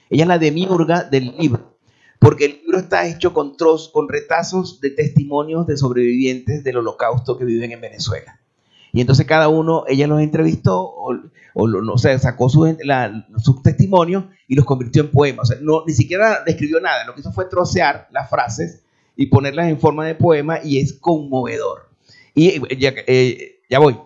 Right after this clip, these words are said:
Jacqueline, Jacqueline, eh, lo hizo. Me quedan, eh, <laughs> me quedan aquí por hablar. Arriba, al lado de Blanca Estrepón, está, eh, Baruch Benacerraf, venezolano. Siempre dijo que era venezolano, aunque vivió siempre fuera y que le gustaba ser venezolano.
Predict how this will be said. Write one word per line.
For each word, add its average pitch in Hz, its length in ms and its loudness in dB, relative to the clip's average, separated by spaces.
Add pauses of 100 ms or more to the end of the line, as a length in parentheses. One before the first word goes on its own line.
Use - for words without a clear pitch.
(140)
Jacqueline, 135 580 -4
Jacqueline, 123 640 -2
eh, 131 280 0
lo 127 200 2
hizo. - 340 -4 (420)
Me 135 140 -2
quedan, 214 360 2 (100)
eh, 147 540 8
<laughs> - 60 -8
me 143 80 -2
quedan 151 260 6
aquí 156 200 2
por 156 160 8
hablar. 143 420 6 (680)
Arriba, 160 420 4
al 180 80 4
lado 170 140 8
de 170 40 8
Blanca 170 220 2
Estrepón, 160 280 4
está, 156 760 0
eh, 120 340 2
Baruch 156 300 6
Benacerraf, 156 600 0 (160)
venezolano. 127 840 0
Siempre 135 320 0
dijo 143 180 4
que 131 80 -4
era 127 100 2
venezolano, 131 460 0
aunque 127 140 -6
vivió 113 200 -2
siempre 127 240 0
fuera 127 320 -2
y 117 80 -18
que 120 140 -18
le 113 60 -14
gustaba 117 340 -2
ser 120 140 -2
venezolano. 123 520 -6